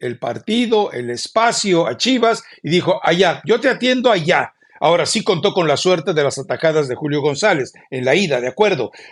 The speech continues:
pero, pero es que, eh, eh, entre lo que le concedió el Turco en la ida y lo que hizo bien Chivas, de verdad creíamos, y creo que ahí, eh, pecamos los dos en ese sentido,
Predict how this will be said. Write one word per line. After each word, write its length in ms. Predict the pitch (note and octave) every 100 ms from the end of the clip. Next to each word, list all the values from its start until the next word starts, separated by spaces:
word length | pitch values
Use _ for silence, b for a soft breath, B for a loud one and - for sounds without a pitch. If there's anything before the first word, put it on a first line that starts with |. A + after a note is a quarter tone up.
| B
pero, 360 | E3 D#3 C#3 -
pero 400 | D#3+ D3 C3+ C3
es 220 | D3 E3+
que, 240 | - G#3+ - B B
eh, 240 | F3 D#3+ - -
eh, 180 | F#3 -
entre 800 | F3+ F3+ D#3 F3 E3 E3 D#3+ -
lo 340 | D3+ D#3+ E3+ E3
que 140 | E3+
le 160 | D#3 D#3
concedió 880 | D3+ D#3 C#3+ E3 C#3+ F3 A3 A3+ A3
el 240 | D3+ C#3+
Turco 380 | F3 G3+ E3+ E3
en 80 | C#3+
la 100 | C#3
ida 420 | F3+ E3+ C3+ A2+ b b b
y 120 | - F3
lo 160 | E3+
que 100 | D#3+
hizo 300 | E3+ G#3 A3+
bien 240 | F#3 G3 F3
Chivas, 420 | - G3 A3+ E3
de 120 | D#3+
verdad 360 | D3 C#3+ G3+ -
creíamos, 840 | G#3+ D#3+ D3+ A#3+ B3 D3+ F3+ G3+ -
y 120 | C#3
creo 200 | B2 D#3+
que 80 | F#3+
ahí, 420 | E3+ F#3+ G3+ D3 B B -
eh, 280 | C3 B2 A#2+
pecamos 460 | C#3+ E3 G3+ F#3
los 140 | C3+ B2+
dos 200 | E3+ E3+
en 120 | D#3
ese 200 | D#3+ F#3
sentido, 480 | - C3+ E3 F3